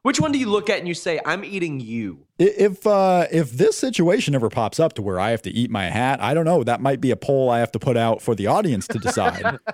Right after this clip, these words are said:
Speaker 1: <laughs>
Speaker 2: I may have to, you know, give a little, uh, fashion show of all the hats that I own. And whatever hat people want me to eat, that's the one I will, uh, have to eat. I don't know, because I,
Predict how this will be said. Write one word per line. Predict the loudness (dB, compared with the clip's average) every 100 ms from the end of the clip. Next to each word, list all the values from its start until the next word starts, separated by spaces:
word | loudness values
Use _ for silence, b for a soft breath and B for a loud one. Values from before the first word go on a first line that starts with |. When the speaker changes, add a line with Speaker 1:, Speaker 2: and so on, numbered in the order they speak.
| -12
Speaker 1:
<laughs> | -20 -8 -2
Speaker 2:
I |
may | 0 2
have | 0 2
to, | 2 2
you | 2 2
know, | 2 2
give | 2 2
a |
little, | 2 2 2 2
uh, | 0 0
fashion | -2 -2 -2 -4 -2
show | 0 0
of | 2
all | 0
the | 0
hats | -2 -4 -4 -4
that | -2
I | 0 2
own. | 2 2 -2 -4 -8 _ _ _
And | -2 0 0 2
whatever | 2 2 0
hat | 0 -2
people | -2 -2 0
want | 0 -2
me | -2
to | 0
eat, | 2 2 0
that's | -2 -2 -2
the |
one | 0 2 2
I | 2
will, | 4 4 4
uh, | 4 2
have | 2 0
to | 0
eat. | 0 2
I | 2
don't | 2
know, | 2 2
because | 0 -2 -2
I, | -2